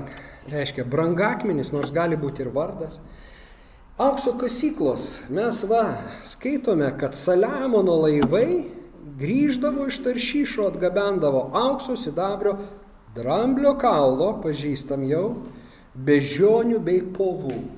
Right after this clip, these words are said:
Taršyšas yra Saliamono kasyklos, gi filmas Indiana Jones, man atrodo, tematika sukurtas Saliamono kasyklų beieškant, ar ten karaliaus Saliamono kasyklos.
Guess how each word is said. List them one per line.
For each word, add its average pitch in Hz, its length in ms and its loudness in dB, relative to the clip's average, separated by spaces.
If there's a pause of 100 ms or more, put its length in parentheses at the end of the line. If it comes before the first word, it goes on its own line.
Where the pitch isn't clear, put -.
(460)
Taršyšas 277 840 -6 (360)
yra 170 280 -6 (320)
Saliamono 202 840 -4
kasyklos, 160 640 -6
gi 131 240 -8
filmas 185 600 -4 (140)
Indiana 139 600 -2
Jones, 139 400 0
man 131 160 -6
atrodo, 143 540 -4 (320)
tematika 165 680 4
sukurtas 190 720 -2
Saliamono 165 800 2 (1400)
kasyklų 170 580 -4
beieškant, 139 680 -2
ar 123 140 -6
ten 131 320 -8
karaliaus 139 600 -4
Saliamono 139 500 -8
kasyklos. - 680 -14